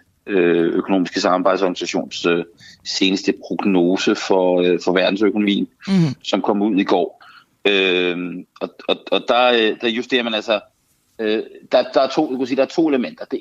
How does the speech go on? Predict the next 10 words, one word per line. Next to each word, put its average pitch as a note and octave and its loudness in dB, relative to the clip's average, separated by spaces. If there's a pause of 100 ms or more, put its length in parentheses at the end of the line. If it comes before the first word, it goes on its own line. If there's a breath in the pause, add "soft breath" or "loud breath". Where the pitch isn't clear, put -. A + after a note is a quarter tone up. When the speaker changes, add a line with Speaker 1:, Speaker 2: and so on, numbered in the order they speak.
(100)
Speaker 1:
ene F#3 2
element, B2+ 0
det B2 2
er, G2 2 (440)
væksten G#2+ -2
bremser - -4 (100)
op. - -2 (240)
Og A2+ -10 (100)
det, C3+ 4
øh, G#2+ 4